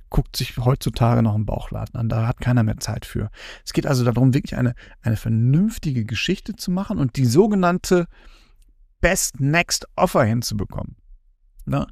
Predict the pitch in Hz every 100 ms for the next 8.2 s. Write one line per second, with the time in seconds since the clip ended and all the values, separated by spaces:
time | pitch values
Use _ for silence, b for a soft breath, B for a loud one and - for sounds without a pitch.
0 | B B B _ 156 - 151 - 220 180
1 | 185 147 143 - 139 123 147 - 156 151
2 | 151 143 127 - - - 98 113 110 104
3 | 120 - - 113 98 110 - 107 104 -
4 | _ _ _ _ - - - - 107 -
5 | 120 110 120 117 123 120 135 147 147 -
6 | 139 131 131 - 135 117 123 123 - 117
7 | 131 127 107 - B B B B B -
8 | 135